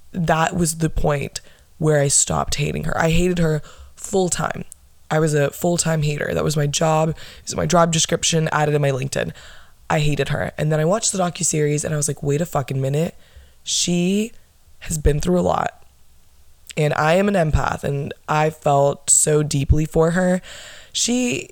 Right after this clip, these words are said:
if you haven't seen the docuseries, basically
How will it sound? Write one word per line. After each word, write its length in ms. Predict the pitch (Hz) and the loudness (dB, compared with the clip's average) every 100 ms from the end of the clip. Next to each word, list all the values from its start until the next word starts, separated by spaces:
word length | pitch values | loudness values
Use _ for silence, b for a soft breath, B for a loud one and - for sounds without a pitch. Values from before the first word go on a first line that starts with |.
| - | -4
if 260 | 226 220 226 | -2 -2 -2
you 300 | 220 214 220 | -2 0 2
haven't 300 | 196 185 185 | 2 0 0
seen 160 | 170 | 0
the 80 | 151 | 2
docuseries, 840 | 147 143 170 156 - - - - | 0 -2 -4 -4 -4 -4 -4 -4
basically 760 | 180 175 175 160 160 151 147 156 | 0 0 0 -4 -2 -2 0 -2